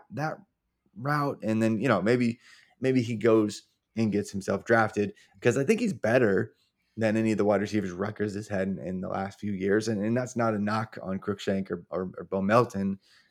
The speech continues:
Uh, Bo Melton, I think, is actually decent. Uh, you know, went th-, through the se-, Senior Bowl route this year. But, uh, Harris is gonna have to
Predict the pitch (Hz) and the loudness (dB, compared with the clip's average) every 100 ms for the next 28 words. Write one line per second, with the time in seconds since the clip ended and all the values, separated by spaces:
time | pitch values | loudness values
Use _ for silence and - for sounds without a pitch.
0 | _ 90 90 85 82 - 101 104 107 98 | _ -8 -6 -6 -8 -8 -4 0 0 0
1 | 101 101 101 98 - 87 135 139 107 101 | 0 -2 -4 -6 -10 -2 0 2 0 -2
2 | 95 - _ _ - 90 90 - - 101 | -4 -14 _ _ -10 -8 -8 -10 -6 -4
3 | 87 - 95 98 98 - 101 92 90 85 | -4 -6 -6 -4 -6 -6 -8 -8 -10 -12
4 | - 107 95 98 92 95 - 120 127 - | -10 -4 -2 0 0 -2 0 0 0 -2
5 | 98 95 - _ _ _ 123 117 104 - | -2 -2 -8 _ _ _ 2 2 2 -10
6 | _ _ _ _ _ 101 101 87 - _ | _ _ _ _ _ -6 -4 -6 -10 _
7 | 123 170 127 123 120 113 113 120 117 - | 2 2 4 2 2 2 0 -2 -2 0
8 | 117 107 101 | 2 2 0